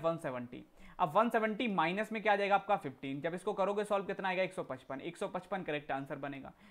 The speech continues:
ये कौन कौन से आंसर निकाल रहे हो तुम लोग अलग अलग, हाँ, कि एक सौ इकहत्तर और पता नहीं क्या क्या, क्यों भाई?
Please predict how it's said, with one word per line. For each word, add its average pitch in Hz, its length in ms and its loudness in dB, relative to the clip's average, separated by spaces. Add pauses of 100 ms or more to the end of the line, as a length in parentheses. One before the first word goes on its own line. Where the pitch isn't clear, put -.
(100)
ये 180 60 -8
कौन 196 240 2
कौन 208 160 0
से 202 100 0
आंसर 190 260 0
निकाल 190 300 0
रहे 190 100 0
हो 185 60 -8
तुम 180 120 -10
लोग 185 140 -6
अलग 170 200 -2
अलग, 175 240 -4 (460)
हाँ, 180 320 -2 (300)
कि 175 100 -2
एक 170 100 -8
सौ 185 80 -6
इकहत्तर 165 440 -2
और 160 100 0
पता 156 200 -4
नहीं 160 140 -6
क्या 160 120 -2
क्या, 151 240 -6 (400)
क्यों 196 100 2
भाई? 160 240 2